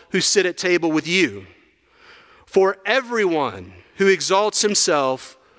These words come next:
will be humbled, and he who humbles himself will be exalted."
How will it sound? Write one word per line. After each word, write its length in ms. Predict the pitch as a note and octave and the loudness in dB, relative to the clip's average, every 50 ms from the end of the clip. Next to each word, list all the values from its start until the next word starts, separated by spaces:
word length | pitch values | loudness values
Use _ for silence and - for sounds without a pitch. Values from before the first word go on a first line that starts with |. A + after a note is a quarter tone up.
| _ _ _ | _ _ _
will 220 | - D#3+ D#3+ E3 D3+ | 2 4 4 4 4
be 120 | D#3+ D3 | 2 2
humbled, 580 | D#3 E3 D#3+ D#3 D3 A2+ G#2 G2+ F#2 - - - _ _ _ _ _ _ _ _ _ _ _ _ _ - - - | 2 0 0 -2 -2 -6 -10 -14 -16 -18 -20 -20 _ _ _ _ _ _ _ _ _ _ _ _ _ -20 -12 -4
and 200 | - F3 F#3 F#3 | -2 0 0 0
he 560 | F3+ D3+ - G3+ A3 A#3+ B3+ C4+ C4+ A#3+ - - _ - | 0 -2 -2 0 2 2 2 2 0 -4 -8 -16 _ -6
who 120 | - G3+ F3+ | -4 -4 -2
humbles 460 | C#3 F#3 G3+ A3 A3 A#3 A3 G#3+ - | 0 0 0 2 2 2 0 0 0
himself 720 | A3+ G#3+ - - - F#3+ D#3+ D#3 D#3 D3+ D3 - - - _ _ _ _ _ _ - | 0 0 2 2 2 2 4 2 2 0 -2 -6 -14 -20 _ _ _ _ _ _ 0
will 160 | E3+ E3+ E3 | 2 2 4
be 160 | D3 E3 D#3 | 4 4 2
exalted." 580 | D3+ C3 A#2+ C#3 C3 C3 C3 B2 - - F2+ | 2 2 0 0 0 0 0 -2 -4 -6 -10